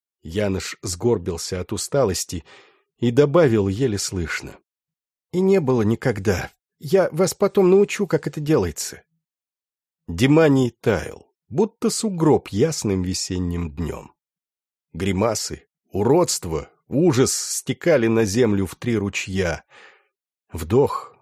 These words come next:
выдох, удар сердца, трепет ресниц.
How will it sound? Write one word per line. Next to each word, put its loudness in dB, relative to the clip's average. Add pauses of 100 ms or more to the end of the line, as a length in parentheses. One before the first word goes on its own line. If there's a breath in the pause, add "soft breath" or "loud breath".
(140)
выдох, -4
удар 2
сердца, -4 (340)
трепет -2
ресниц. -6